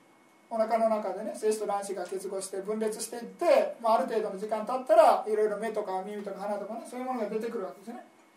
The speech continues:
ですから、その瞬間、えー、色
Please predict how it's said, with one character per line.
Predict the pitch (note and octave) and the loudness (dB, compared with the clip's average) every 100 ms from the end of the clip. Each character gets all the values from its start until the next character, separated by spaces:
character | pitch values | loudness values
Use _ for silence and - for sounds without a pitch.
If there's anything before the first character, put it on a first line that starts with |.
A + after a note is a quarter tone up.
| _ _ | _ _
で | C#4 | -6
す | |
か | C4 | 2
ら、 | B3+ A#3+ | 4 4
そ | C#4+ | 2
の | C#4 | -4
瞬 | D#4 D#4+ | -6 2
間、 | D#4+ D4+ B3+ - | 2 4 0 -6
え | B3 A3+ A3 A3 G#3+ G#3 G#3 G3 G3 F#3+ - | -4 -2 -2 0 0 0 0 0 -4 -8 -12
ー、 | |
色 | G#3+ - D4 A#3+ | -12 -8 -8 -8